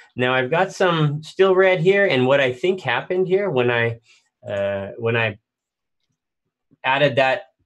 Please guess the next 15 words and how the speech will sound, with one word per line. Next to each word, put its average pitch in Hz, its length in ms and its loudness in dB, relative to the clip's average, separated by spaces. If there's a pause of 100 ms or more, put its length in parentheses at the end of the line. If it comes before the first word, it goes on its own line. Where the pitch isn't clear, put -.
(200)
uh, 104 280 -4
feature 135 460 -4
here, 151 380 0 (280)
when 113 180 -4
I 110 160 -2
created 147 380 -2
the 123 60 4
original 127 340 0
toolpath, 110 640 -2 (400)
I 101 100 -6
think 131 400 -6
when 120 160 2
I 110 380 -2
was 104 260 -8
in, 104 400 -8